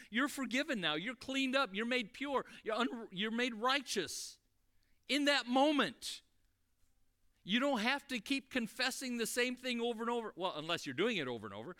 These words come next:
But you confess what you did, and God says, "You're done. Let's start over. Let's have a fresh start." Here's the thing.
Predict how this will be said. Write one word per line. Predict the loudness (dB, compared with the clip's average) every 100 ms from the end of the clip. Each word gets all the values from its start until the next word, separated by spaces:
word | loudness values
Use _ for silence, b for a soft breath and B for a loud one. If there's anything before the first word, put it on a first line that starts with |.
| B -4
But | -2
you | 0 0
confess | 0 -2 -2 0 0 -2 -8
what | -4 -4
you | -2 -2
did, | 0 2 2 -2 B -4
and | -4 0
God | 2 0
says, | -2 -6 -4 -4 -6 -10
"You're | -6 -4
done. | -6 -10 -20 _ _ _
Let's | -14 -8
start | -2 2
over. | 2 0 -6 -12 _ _ _ _ -14
Let's | -2
have | -2
a | -2
fresh | -4 0 0 0 -4
start." | -4 0 2 2 0 _ _ _ _ _ _ _ _ _ _ _ _ _ _ _ _ -6
Here's | -4 -4
the | -6
thing. | -4 -4